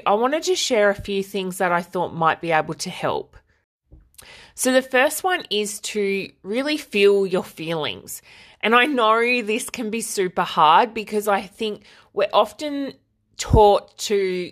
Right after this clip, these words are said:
kind of hide our feelings and hide how we feel. You know, it's one of those things where quite often if we're not feeling the best, whether that be, like, health-wise or just emotionally, if we're asked, "How are you?" our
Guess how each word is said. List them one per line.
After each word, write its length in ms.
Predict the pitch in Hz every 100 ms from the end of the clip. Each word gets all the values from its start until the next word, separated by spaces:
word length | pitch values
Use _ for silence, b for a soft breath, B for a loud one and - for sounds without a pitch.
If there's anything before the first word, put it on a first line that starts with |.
| -
kind 260 | - 202 254
of 80 | 302
hide 440 | - 131 151 175
our 160 | 196 208
feelings 580 | 220 214 226 294 285
and 100 | 156
hide 400 | - - 156 165
how 220 | 185 196 185
we 100 | 196
feel. 400 | - 196 254 262
You 160 | 202
know, 240 | 175 190 240 B B
it's 140 | -
one 160 | 214 214
of 80 | 220
those 240 | 214 208
things 320 | 202 185 180
where 160 | 185 170
quite 280 | - 175 -
often 460 | 175 - - 180 -
if 300 | 170 170 - _ b b
we're 100 | 190
not 260 | 185 170 -
feeling 520 | - 247 277 254 196
the 80 | 156
best, 560 | 147 156 262 - - -
whether 240 | 170 151 151
that 240 | 156 -
be, 160 | 147 147
like, 200 | 139 139
health-wise 760 | - 170 - 156 151 151 151
or 80 | 147
just 280 | 131 139 -
emotionally, 800 | 139 151 185 - 170 147 127 143 B B B B
if 200 | 220 214
we're 100 | 190
asked, 380 | 175 202 208 -
"How 280 | - 175 165
are 200 | 190 180
you?" 380 | 214 156 151 - -
our 160 | 180